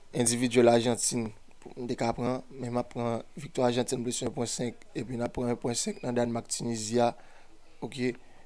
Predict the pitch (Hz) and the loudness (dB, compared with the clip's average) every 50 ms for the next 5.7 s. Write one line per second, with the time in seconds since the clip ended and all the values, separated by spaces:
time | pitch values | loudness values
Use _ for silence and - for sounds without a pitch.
0 | - - - 110 110 117 117 113 113 117 110 - - 117 117 117 113 120 113 113 | -18 -10 -10 -8 -6 -4 -4 -2 -2 -2 0 4 6 6 6 6 4 2 4 6
1 | 117 110 107 107 101 - - 120 117 117 117 117 123 117 117 117 - 127 117 117 | 8 8 8 4 0 -2 0 2 2 2 4 4 4 4 4 4 4 2 2 2
2 | 110 117 120 117 117 110 104 - - - - - - - - 131 123 120 120 120 | 2 0 -2 -2 -2 -4 -6 -8 -14 -18 -20 -20 -20 -12 4 6 8 8 8 6
3 | 113 120 120 123 127 117 113 120 117 110 107 - - - - - - - 131 123 | 2 -2 0 0 0 2 6 8 8 8 8 4 -2 -10 -18 -20 -8 -2 0 4
4 | - 123 120 117 110 120 127 117 - 123 113 117 117 113 - - 120 113 117 117 | 8 8 8 8 6 2 0 0 2 2 2 4 2 2 2 0 0 0 2 2
5 | 113 - - 113 - - 123 117 110 113 123 123 120 | 2 0 0 -2 -2 -2 -4 -4 0 2 2 2 2